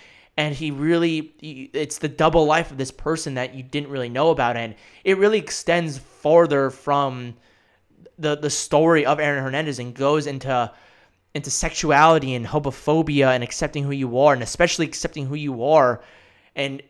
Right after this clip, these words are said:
if you have to hide it, do you have to hide it as an athlete? And it deals with race. It deals with C T E. It deals with the N F L and, and what it stands for and corporations and putting people like this on the line. But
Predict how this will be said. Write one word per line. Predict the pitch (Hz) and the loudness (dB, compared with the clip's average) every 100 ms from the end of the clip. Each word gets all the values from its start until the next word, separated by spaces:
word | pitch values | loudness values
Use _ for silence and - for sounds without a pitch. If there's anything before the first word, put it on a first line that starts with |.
| - | -14
if | 135 | -8
you | 151 | -4
have | 147 143 | -4 -4
to | |
hide | 127 160 165 | -6 0 2
it, | 131 131 | 0 -2
do | |
you | 165 | 0
have | 175 165 | 0 -2
to | |
hide | 131 - 156 147 | -4 -2 -2 -2
it | - | -6
as | 127 | -8
an | 123 - | -10 -10
athlete? | 139 160 - 127 113 123 | -6 -4 -6 -10 -10 -10
And | 127 | -10
it | 127 127 | -12 -10
deals | 143 151 143 | -8 -8 -4
with | 147 147 - _ _ _ - | -4 -4 -12 _ _ _ -10
race. | 131 170 127 - - | -4 -4 -4 -8 -12
It | 135 - - | -14 -16 -12
deals | 147 165 170 147 | -4 -2 -2 -6
with | - 147 143 135 - | -10 -4 -4 -4 -8
C | - - 185 | -8 -6 -6
T | 165 180 165 160 | -8 -10 -10 -8
E. | 175 190 135 117 - | -4 -4 -4 -8 -10
It | 151 151 | -10 -8
deals | 156 165 151 | -4 -2 -2
with | 156 147 135 - _ _ _ - | -2 -2 -2 -12 _ _ _ -12
the | 147 165 | -8 -6
N | 151 160 | -2 -2
F | 143 147 | 0 6
L | 175 160 135 | 8 10 8
and, | 127 127 127 | 2 -4 -6
and | 127 117 | -8 -4
what | 147 139 | -4 -4
it | 131 | -10
stands | - 139 143 143 | -8 -4 -4 0
for | - 135 117 113 107 | -2 -2 -6 -6 -6
and | 117 117 - _ _ - | -10 -12 -16 _ _ -10
corporations | 160 160 147 135 160 160 135 127 | -6 -6 -2 0 2 0 -4 -8
and | 123 - | -8 -4
putting | 151 143 | -4 -4
people | - 147 127 | -10 -8 -4
like | 131 131 | -4 -6
this | 123 | -8
on | 127 127 | -6 -6
the | 120 | -6
line. | 123 143 131 | -4 -4 -4
But | 131 127 | -4 -4